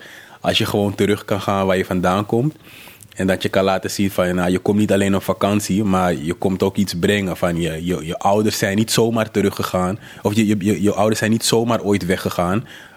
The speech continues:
eh, maar met een bepaald doel. En dat heb je, of laat je zien dat je, dat je daar nog steeds een bijdrage aan levert.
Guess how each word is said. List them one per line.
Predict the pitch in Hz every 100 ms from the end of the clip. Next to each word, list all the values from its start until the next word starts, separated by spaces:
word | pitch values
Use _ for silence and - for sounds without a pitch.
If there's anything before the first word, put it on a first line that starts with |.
| -
eh, | 92 92 90
maar | 113 107
met | 95
een | 95
bepaald | 90 95 90 87
doel. | 104 98 73
En | 87
dat | 90
heb | 92 -
je, | 90 85 90
of | 90 101
laat | 98 90
je | -
zien | - 104
dat | 90
je, | 87
dat | 85
je | 90
daar | 87 87 85
nog | 95 -
steeds | 101 98
een | 98 87
bijdrage | 90 101 98 87 -
aan | 85
levert. | 85 80 - -